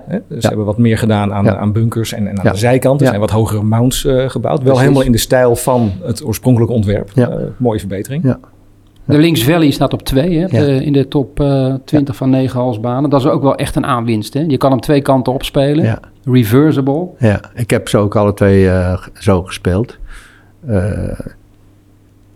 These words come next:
Speaker 2: ik vind het, ik vind het fantastisch. Echt waar.
Speaker 1: Ik vind het een aanwinst voor Nederland.
Speaker 2: Ja, en, en weet je,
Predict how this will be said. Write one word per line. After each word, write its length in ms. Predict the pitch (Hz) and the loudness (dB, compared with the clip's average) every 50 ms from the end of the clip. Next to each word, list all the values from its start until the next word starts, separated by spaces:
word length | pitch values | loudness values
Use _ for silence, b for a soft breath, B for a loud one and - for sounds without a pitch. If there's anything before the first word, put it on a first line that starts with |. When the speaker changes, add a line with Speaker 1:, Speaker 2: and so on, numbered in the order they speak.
| - - - _ | -20 -20 -10 _
Speaker 2:
ik 140 | - 98 | -8 -2
vind 160 | - 117 101 90 | 0 2 2 2
het, 180 | 85 - - - | 0 -2 -4 -6
ik 80 | - - | -8 -2
vind 140 | - 104 92 | 0 0 0
het 120 | 92 - | 0 0
fantastisch. 680 | - 101 95 - 110 101 - - 90 82 - - - - - - - - _ _ _ - _ _ _ - - | 0 -2 0 0 0 -2 0 -2 -4 -4 -4 -8 -12 -14 -14 -16 -18 -20 _ _ _ -20 _ _ _ -20 -8
Echt 180 | - - 95 - | -6 -6 -4 -2
waar. 300 | 104 87 87 87 85 - - - | -2 -2 -2 -4 -6 -10 -6 -6
Speaker 1:
Ik 100 | - - | -2 0
vind 120 | - 139 | 0 2
het 100 | 120 127 | 2 2
een 60 | 139 143 | 2 2
aanwinst 280 | 139 120 113 104 - - | 2 2 2 2 0 0
voor 120 | 110 110 | 0 2
Nederland. 400 | 113 123 131 107 95 87 - - B B B B B B | 2 2 2 0 -2 -4 -6 -10 B B B B B B
Speaker 2:
Ja, 240 | - 117 110 92 | 0 2 2 2
en, 220 | 95 110 110 110 - | 2 2 0 0 0
en 280 | - 113 101 - - | 0 -2 -2 -2 0
weet 160 | 110 117 117 - | 0 0 2 2
je, 120 | 110 - | 0 -4